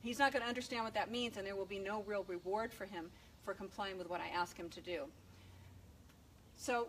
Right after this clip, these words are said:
what I'm, what I'm gonna do then is every day I'm gonna ask a little bit more in increments. So n-,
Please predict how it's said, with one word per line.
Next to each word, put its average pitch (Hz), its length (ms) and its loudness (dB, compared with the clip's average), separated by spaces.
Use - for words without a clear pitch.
what 262 140 8
I'm, 285 120 6
what 269 200 6
I'm 269 140 6
gonna 262 160 2
do 330 280 4
then 233 340 2
is 214 200 0
every 262 240 4
day 269 300 10
I'm 233 80 -2
gonna 220 220 -2
ask 233 220 2
a - 40 -8
little 247 180 2
bit 254 200 2
more 208 260 2
in 247 160 2
increments. 240 600 -4
So 208 100 0
n-, 202 180 -4